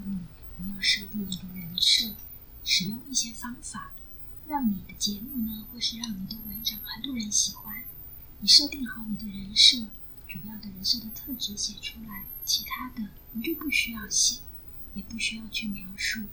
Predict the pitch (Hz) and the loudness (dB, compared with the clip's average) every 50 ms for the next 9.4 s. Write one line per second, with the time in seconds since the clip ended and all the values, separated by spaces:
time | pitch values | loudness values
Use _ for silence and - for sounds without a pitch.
0 | - - - - - - - - 226 - - 220 196 - - - 240 220 208 - | -12 -16 -16 -16 -16 -10 -6 -4 0 0 0 0 -2 -6 -8 -6 -6 -4 -4 -4
1 | 214 214 208 202 202 196 196 - - 220 - 226 220 - 208 196 - 247 247 247 | -6 -6 -6 -8 -8 -8 -8 -10 -12 -12 -10 -10 -8 -6 -6 -6 -4 -4 -2 0
2 | 226 220 202 - - 226 214 202 185 190 - - 185 - - - 240 226 - - | 0 0 -2 -4 -6 -6 -4 -4 -4 -4 -6 -8 -4 0 0 0 0 0 -2 -2
3 | 220 214 196 190 190 180 - 190 180 196 226 226 202 - 196 185 - - - - | 0 0 0 -2 -4 -8 -10 -6 -4 -2 0 0 0 -2 -4 -4 -8 -8 -8 -6
4 | 240 220 202 - 190 185 - 247 226 214 214 202 196 - - - - 226 226 208 | -4 -4 -4 -4 -6 -8 -6 -4 -2 -2 -2 -2 -2 0 2 2 2 2 -2 -4
5 | - - - - - - - - - - - - 202 190 180 175 - - - - | -4 -8 -12 -12 -12 -12 -14 -14 -14 -12 -8 -8 -6 -6 -8 -10 -12 -14 -14 -16
6 | - - - 214 202 214 214 208 - - - - - 190 190 - - - 170 175 | -16 -2 0 0 0 2 2 2 2 2 2 0 -4 -2 -2 -2 -2 -2 -2 2
7 | - - - 226 214 190 - - - - - - 196 - - - - 208 185 185 | 6 6 6 6 2 -2 -4 -8 -14 -14 -4 -2 -2 0 2 2 4 4 4 4
8 | 208 208 - - 208 196 - - - 214 - - - 262 - - 196 - - - | 4 4 4 2 2 -2 -6 -8 -10 -10 -6 -2 0 0 2 2 6 6 6 6
9 | 208 214 202 196 185 - 190 | 6 0 -2 -4 -6 -8 -8